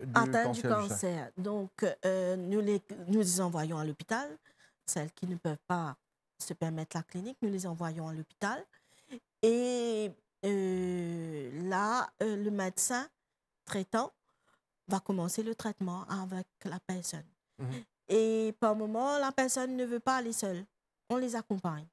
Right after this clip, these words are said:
Speaker 1: Mhm.
Speaker 2: Parce que par moment, je ne connais pas même qui peut dire zut,
Speaker 1: Mhm.
Speaker 2: tellement la tête fatiguée. Nous accompagnons zut. Là, les là, nous sortons, nous expliquons zut.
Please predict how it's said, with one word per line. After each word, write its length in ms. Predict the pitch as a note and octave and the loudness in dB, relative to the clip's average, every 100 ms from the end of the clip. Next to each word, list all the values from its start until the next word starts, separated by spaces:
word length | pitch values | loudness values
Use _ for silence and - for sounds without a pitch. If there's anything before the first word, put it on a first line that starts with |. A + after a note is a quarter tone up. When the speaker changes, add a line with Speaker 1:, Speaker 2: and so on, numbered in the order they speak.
| _ _ _ - | _ _ _ -10
Speaker 1:
Mhm. 160 | B2+ A#3 | -2 4
Speaker 2:
Parce 240 | C4+ C4+ | 4 4
que 40 | B3+ _ _ _ _ _ _ | -8 _ _ _ _ _ _
par 160 | B3 B3+ | 2 4
moment, 260 | B3+ D4 | 4 2
je 80 | C#4+ | 2
ne 180 | C#4 E4+ | 2 2
connais 260 | - D4+ C4 | 4 2 4
pas 60 | A#3+ | 6
même 320 | B3 A3+ A3 | 6 4 -2
qui 140 | A#3+ | -4
peut 160 | - A3 | 2 2
dire 200 | G3 G3+ | 2 0
zut, 260 | F#3+ F3+ - - _ _ _ - | 0 -4 -6 -20 _ _ _ -4
Speaker 1:
Mhm. 60 | C3+ | 4
Speaker 2:
tellement 320 | A3+ A#3+ B3 | 4 6 2
la 60 | A3 | 4
tête 240 | A3 - | 2 0
fatiguée. 500 | A3+ - F#3+ F3 E3+ _ - - - | -4 -2 -2 -2 -4 _ -20 -14 0
Nous 80 | C4 | 0
accompagnons 480 | C4+ C#4 C4+ A3 G#3 | 2 2 2 2 0
zut. 260 | G#3+ A3+ _ _ - D#3+ _ | 0 -2 _ _ -16 -16 _
Là, 400 | D3+ G3+ A#3 A#3 | -6 0 2 2
les 120 | B3 G#3+ | 0 0
là, 140 | G3 | -2
nous 380 | G#3+ A3 G#3+ G#3 | -4 -4 -4 -4
sortons, 380 | - G#3 - G#3 | -4 -4 -4 -6
nous 80 | |
expliquons 360 | G#3 - A3 G#3 | -6 -8 -8 -6
zut. 220 | F#3 F3+ | -6 -6